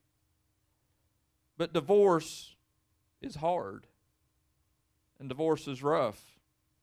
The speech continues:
And any of you that may have been through a divorce, you know the pain and the anguish and the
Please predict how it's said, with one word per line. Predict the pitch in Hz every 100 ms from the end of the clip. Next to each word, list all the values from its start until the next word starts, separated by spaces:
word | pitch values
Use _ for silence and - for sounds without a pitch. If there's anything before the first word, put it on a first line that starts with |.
| _ _ _
And | 139
any | 151 170
of | 165 165
you | 165 160 151 139
that | 147 147
may | 160 165 151
have | 156 143 - _ _ _ _ _ _ _ _ _ _
been | 151 160 156 143 - _ _ _ _ _ _ _ _ _ _ _ -
through | 185 208
a | 151
divorce, | 127 131 135 139 - - _ _ _ _ _ 143
you | 147
know | 160 190 185
the | 156 147
pain | 175 180 170 143 123 120 _ _ _ _ _ _ _ _ _ _ _
and | 123
the | 120
anguish | 143 170 151 139 -
and | 135 123
the | 123